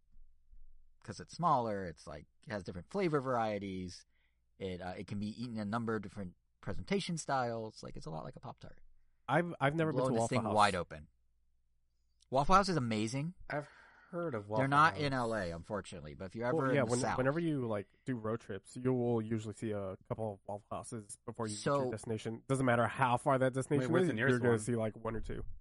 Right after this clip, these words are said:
Speaker 1: Yeah, for
Speaker 2: at a
Speaker 1: sure.
Speaker 2: minimum.
Speaker 1: And they are delicious. They, um, I,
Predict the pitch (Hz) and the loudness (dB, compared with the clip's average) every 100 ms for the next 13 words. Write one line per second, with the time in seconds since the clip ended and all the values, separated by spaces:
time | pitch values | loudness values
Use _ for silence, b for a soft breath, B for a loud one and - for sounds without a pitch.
0 | - _ _ - 113 80 - _ 117 107 | -14 _ _ -2 0 0 -4 _ -2 -2
1 | 92 87 92 113 113 113 107 98 87 - | -2 -4 -4 -2 0 2 2 0 -4 -6
2 | 73 - - _ _ - 110 110 107 113 | -10 -16 -20 _ _ -4 -2 0 -2 -2
3 | 104 98 95 90 95 - b b b _ | 2 4 2 0 -4 -10 b b b _
4 | 113 113 | 4 4